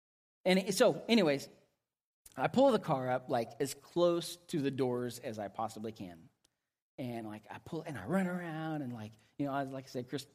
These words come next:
C-section, so, like, we wheel Kristen out and the thing, and, like, I'm afraid, honestly, I'm like, "Are we supposed to take the baby outside?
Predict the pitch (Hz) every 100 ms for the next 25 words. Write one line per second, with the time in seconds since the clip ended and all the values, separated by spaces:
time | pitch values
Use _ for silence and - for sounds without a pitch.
0 | - _ 185 165 185 165 135 - 131 135
1 | 127 131 156 147 143 143 143 147 - 143
2 | 139 147 131 147 143 147 143 131 127 123
3 | 120 - _ _ _ - 147 277 349 -
4 | 139 131 143 147 127 151 185 233 254 269
5 | 170 170 160 - _ _ _ _ _ -
6 | 190 254 - _ _ - 233 277 240 294
7 | - 233 262 269 262 240 - 202 240 302